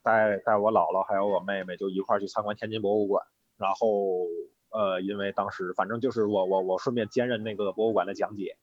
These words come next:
就带他们参观的讲解。然后这一个展厅，反正我觉得我是讲的比较细致的，然后就，就尽可能细致讲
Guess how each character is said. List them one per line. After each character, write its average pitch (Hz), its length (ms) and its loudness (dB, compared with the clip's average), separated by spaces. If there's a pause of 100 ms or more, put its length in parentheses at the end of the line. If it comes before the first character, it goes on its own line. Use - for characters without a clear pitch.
(240)
就 107 160 -4
带 107 160 2
他 113 100 0
们 101 100 -6
参 113 160 -6
观 107 120 -4
的 101 60 -6
讲 92 260 -4
解。 90 160 -16 (300)
然 101 160 2
后 101 600 -2
这 110 80 -6
一 107 120 -4
个 117 100 -4
展 98 220 -2
厅， 113 300 -4
反 92 140 -2
正 101 300 -6
我 90 120 2
觉 98 180 -4
得 113 100 2
我 90 180 2
是 113 120 -2
讲 113 280 2
的 92 480 -2 (380)
比 104 180 -6
较 110 240 4
细 101 280 -4
致 87 80 -8
的， 82 140 -6 (140)
然 90 140 2
后 95 400 2 (180)
就， 123 100 0 (180)
就 139 100 -2
尽 202 160 2
可 151 80 0
能 135 100 2
细 190 160 0
致 131 140 4
讲 104 200 2